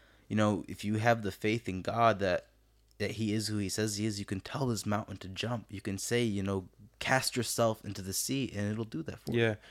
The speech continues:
Speaker 2: it's like that song we sang with our choir, "Who are you, great mountain?"
Speaker 1: Yeah.
Speaker 2: You know, it's like we know who we are in Christ. We know what he's done on the cross, that he's won every battle. He's finished every single, you know, destroyed every sin. He, every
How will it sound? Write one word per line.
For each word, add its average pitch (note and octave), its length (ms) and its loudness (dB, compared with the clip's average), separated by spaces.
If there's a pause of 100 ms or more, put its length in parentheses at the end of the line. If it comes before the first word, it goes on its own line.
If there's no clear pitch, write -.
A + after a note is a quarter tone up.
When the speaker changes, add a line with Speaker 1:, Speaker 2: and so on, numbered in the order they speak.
Speaker 2:
it's - 160 -4
like A#2 120 -2
that A#2 140 6
song A#2 360 4
we A2+ 100 4
sang A2 400 0
with A2+ 160 -4
our G#2+ 80 2
choir, A2 440 2
"Who B2 240 4
are A#2 160 8
you, A2+ 200 4
great A2 300 4
mountain?" G#2+ 380 -2
Speaker 1:
Yeah. - 140 -10 (460)
Speaker 2:
You A#2 80 4
know, A2+ 200 6
it's - 180 0
like A2 260 0 (920)
we B2+ 200 4
know B2+ 520 6
who C3 80 6
we B2+ 180 8
are A2+ 220 6
in A#2 80 2
Christ. G#2+ 420 2
We A2+ 80 4
know A2 240 6
what A#2+ 200 6
he's A2 200 0
done A2 140 6
on A2 80 4
the G#2 60 2
cross, G#2 340 2
that - 80 -6
he's A2 180 -2
won A2+ 180 4
every A#2+ 200 4
battle. G#2 340 4
He's G#2+ 240 -6
finished A#2+ 420 0
every A#2 240 2
single, A#2 480 0 (480)
you - 120 0
know, A2 160 8
destroyed A#2 360 6
every A#2 200 6
sin. A2+ 420 2
He, A2 220 -2
every B2 260 6